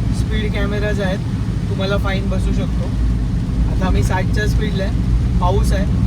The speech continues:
ट्राय करा की साठ, सत्तरच्या स्पीडच्या रेंजमध्ये तुम्ही गाडी चालवा. कधी कधी काय होतं, आपण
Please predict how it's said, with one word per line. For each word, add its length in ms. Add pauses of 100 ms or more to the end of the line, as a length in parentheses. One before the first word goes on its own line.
(840)
ट्राय 220
करा 340
की 460 (300)
साठ, 280
सत्तरच्या 1080
स्पीडच्या 540
रेंजमध्ये 440
तुम्ही 220
गाडी 240
चालवा. 320 (760)
कधी 160
कधी 200
काय 140
होतं, 200
आपण 340